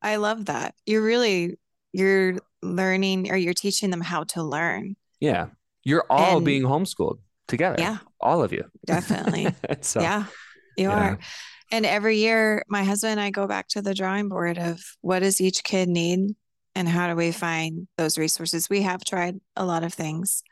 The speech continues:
Speaker 1: This year, we're in kind of a, a hybrid situation where I homeschool them in the morning. Then they go to afternoon classes at a, a small private school that
Speaker 2: Nice.
Speaker 1: offers blocks. And so they
Speaker 2: Nice.
Speaker 1: take math and science there.
Speaker 2: I love it. Yeah.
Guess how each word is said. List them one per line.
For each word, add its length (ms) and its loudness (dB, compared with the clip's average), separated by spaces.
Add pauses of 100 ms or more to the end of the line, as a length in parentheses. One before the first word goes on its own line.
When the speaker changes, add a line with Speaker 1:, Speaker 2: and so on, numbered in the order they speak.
(120)
Speaker 1:
This 260 2
year, 220 4
we're 160 2
in 220 0 (100)
kind 200 -2
of 80 -4
a, 200 -2 (340)
a 40 -6
hybrid 480 0
situation 800 -2
where 280 -4 (440)
I 140 0
homeschool 440 0
them 160 0
in 60 0
the 80 0
morning. 500 -2 (440)
Then 160 0
they 140 0
go 220 2 (160)
to 340 0
afternoon 440 -4
classes 560 -2
at 180 -2
a, 60 -4 (140)
a 60 0
small 260 0
private 320 0
school 440 2
that 300 -4
Speaker 2:
Nice. 160 0
Speaker 1:
offers 400 0
blocks. 680 0 (160)
And 140 -2
so 200 4
they 0 -
Speaker 2:
Nice. 220 0
Speaker 1:
take 320 -4
math 240 -4
and 100 -4
science 500 -2
there. 360 0 (320)
Speaker 2:
I 100 0
love 200 2
it. 140 0 (280)
Yeah. 160 -2